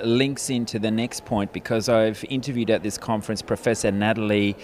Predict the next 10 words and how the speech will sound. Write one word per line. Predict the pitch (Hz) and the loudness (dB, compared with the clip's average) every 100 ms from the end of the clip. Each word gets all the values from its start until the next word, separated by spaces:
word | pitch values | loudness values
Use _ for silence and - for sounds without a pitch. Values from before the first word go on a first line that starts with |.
| - - | -16 -8
Stoyanov, | - - 120 120 110 90 85 - - - | -4 0 2 4 4 2 0 -2 -8 -2
who's | 107 117 101 | 4 4 4
very | 104 139 165 143 | 0 2 4 2
interested | 123 - 107 101 110 101 - | 0 0 0 0 0 -2 0
in, | 107 101 104 101 98 | -2 0 2 2 0
uh, | 98 92 - | -2 -4 -2
Indigenous | 101 98 120 113 117 107 - | -4 0 -2 0 -2 -2 0
knowledge | 104 110 107 107 95 - - | 4 6 6 4 2 -6 -4
and, | 101 101 101 101 - | -2 0 0 0 -2
uh, | 95 95 90 | 0 2 2